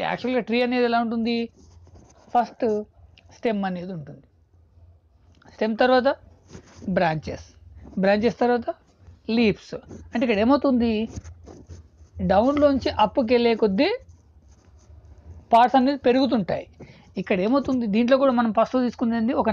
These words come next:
నెంబర్ తీసుకున్నాం, ఆ నెంబర్ని ఇవి బ్రాంచెస్ అనుకుందాం. ఓకే, టూ పార్ట్స్‌గా చేస్తాం. మళ్ళీ దీన్ని ఇంకా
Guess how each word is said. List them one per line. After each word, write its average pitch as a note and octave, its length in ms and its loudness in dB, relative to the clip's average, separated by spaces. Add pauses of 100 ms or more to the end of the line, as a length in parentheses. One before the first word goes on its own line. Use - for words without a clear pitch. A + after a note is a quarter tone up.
నెంబర్ F3+ 300 0
తీసుకున్నాం, D#3+ 400 -12 (480)
ఆ E3 140 0
నెంబర్ని A#3 400 0 (500)
ఇవి A3+ 220 0
బ్రాంచెస్ A#3 420 4
అనుకుందాం. E3+ 380 -8 (460)
ఓకే, D4+ 160 -6 (440)
టూ C#4 80 2 (100)
పార్ట్స్‌గా G3+ 320 2
చేస్తాం. D#3+ 240 -10 (440)
మళ్ళీ B3 280 2
దీన్ని C4+ 240 4
ఇంకా F4 160 0